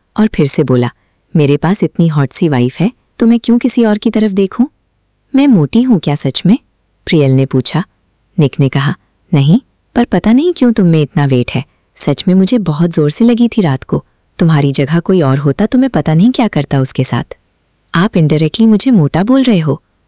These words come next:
प्रियल ने मुंह बनाते हुए कहा। निक ने उसे हग कर लिया। "Come on यार, मैं सिर्फ परेशान करने के लिए बोलता हूँ। तुमने कभी खुद को mirror में भी नहीं देखा क्या,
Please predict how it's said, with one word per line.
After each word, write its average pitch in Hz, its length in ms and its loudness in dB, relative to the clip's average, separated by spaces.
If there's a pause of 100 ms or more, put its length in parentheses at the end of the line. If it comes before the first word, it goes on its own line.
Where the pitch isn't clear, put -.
प्रियल 143 260 2
ने 139 160 2
मुंह 131 180 2
बनाते 127 360 0
हुए 131 180 0
कहा। 131 300 -4 (600)
निक 143 240 0
ने 147 100 2
उसे 135 220 0
हग 202 180 -2 (100)
कर 127 120 -2
लिया। 123 260 -2 (500)
"Come 202 240 2
on 175 60 2
यार, 139 200 0 (360)
मैं 226 100 4
सिर्फ 262 220 -2
परेशान 147 460 0
करने 156 300 2
के 147 100 0
लिए 143 100 4
बोलता 131 320 0
हूँ। 135 160 -2 (440)
तुमने 202 220 4
कभी 214 220 0
खुद - 240 -4
को 208 120 -2
mirror 139 260 2
में 165 160 2
भी 247 120 2
नहीं 254 180 4
देखा 240 300 0
क्या, - 220 -6